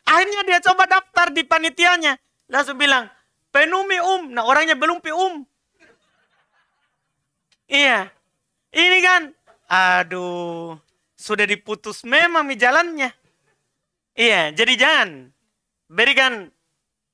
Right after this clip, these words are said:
iya, kesempatan yang baik, iya, alasan yang baik, iya, yang biasa orang terima. Jangan sampai itu, iya, menjadi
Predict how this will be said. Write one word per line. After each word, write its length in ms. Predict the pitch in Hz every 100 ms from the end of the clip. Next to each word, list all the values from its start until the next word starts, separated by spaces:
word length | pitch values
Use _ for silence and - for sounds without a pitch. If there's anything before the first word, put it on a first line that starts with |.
| _ _
iya, 480 | 214 220 190 147 131 - _ _ _
kesempatan 560 | - 196 233 233 208
yang 240 | 202 180 175
baik, 400 | 196 214 214 208 _ _ _ _ _ _ _ -
iya, 320 | 190 220 254 -
alasan 400 | 180 190 220 208
yang 240 | 196 190
baik, 480 | 180 214 220 220 220 _ _ _ _ _ _ _ -
iya, 300 | 196 214 202
yang 260 | 202 196 - _ _ _ _
biasa 480 | _ 311 392 - 302
orang 400 | 285 285 277 254 _ _
terima. 640 | 233 240 202 165 143 135
Jangan 200 | 139 151
sampai 360 | - 208 226 220
itu, 160 | 220 311 381 _ _ _ _ _ _ _
iya, 240 | 180 208 226
menjadi 720 | 196 175 170 170 165 160